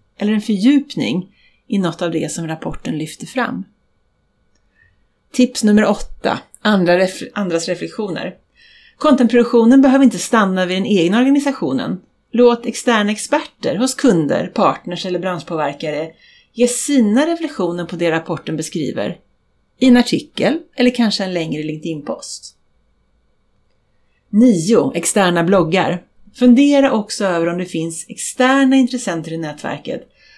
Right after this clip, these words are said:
som kan vara intresserade av att fördjupa sig i rapporten och skriva sina tankar på sitt företagsblogg. Ibland kan det vara värt att låta någon ta del av innehållet på förhand,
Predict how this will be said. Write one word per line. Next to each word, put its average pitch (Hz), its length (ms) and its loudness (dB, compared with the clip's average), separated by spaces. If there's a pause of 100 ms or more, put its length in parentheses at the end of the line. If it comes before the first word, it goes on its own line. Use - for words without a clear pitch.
(100)
som 220 180 0
kan 269 300 2
vara 262 100 2
intresserade 196 640 0
av 151 140 0
att 170 180 -6
fördjupa 277 580 2
sig 285 140 0
i - 20 2
rapporten 170 520 -2
och 180 80 -6
skriva 196 520 0
sina 196 340 -2
tankar 180 500 -4
på 202 160 -6
sitt - 360 -4
företagsblogg. 165 880 -2 (920)
Ibland 233 340 4
kan 285 100 2
det 277 60 2
vara 269 140 4
värt 175 420 0
att 190 60 -6
låta 180 260 -2
någon 170 200 -4
ta 165 80 -6
del 165 220 0
av 160 100 0
innehållet 151 600 -2
på 165 80 -14
förhand, 190 680 0